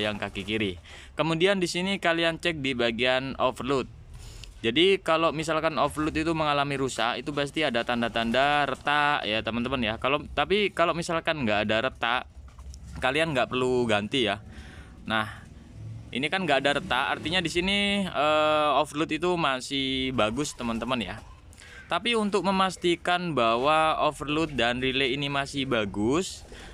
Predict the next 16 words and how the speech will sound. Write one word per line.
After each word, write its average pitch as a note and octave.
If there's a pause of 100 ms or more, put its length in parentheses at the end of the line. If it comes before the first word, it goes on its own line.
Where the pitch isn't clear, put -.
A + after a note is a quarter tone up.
nah, B2+
di B2
sini E3
saya E3+
mempunyai D3
cara, C3
teman-teman, G#2+
tanpa B2+
menggunakan A#2+
alat, A2 (240)
ya. G2 (720)
Nah, A#2 (320)
kalian D#3
di D#3+
sini, F#3+
eh, C#3+